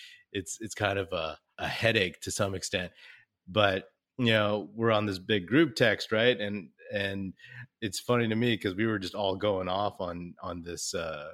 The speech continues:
uh, K D news. But to me, it's just, like,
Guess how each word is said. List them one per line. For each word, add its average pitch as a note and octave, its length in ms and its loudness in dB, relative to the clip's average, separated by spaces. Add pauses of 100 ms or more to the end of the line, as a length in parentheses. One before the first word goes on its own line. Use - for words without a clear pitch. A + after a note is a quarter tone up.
(120)
uh, D2 140 -14
K F#2 200 -6
D G2 160 -2
news. E2+ 300 -6 (580)
But G2 280 0 (180)
to G#2+ 80 -2
me, C3+ 160 6
it's A2+ 160 0
just, A2 220 -2
like, G2 320 0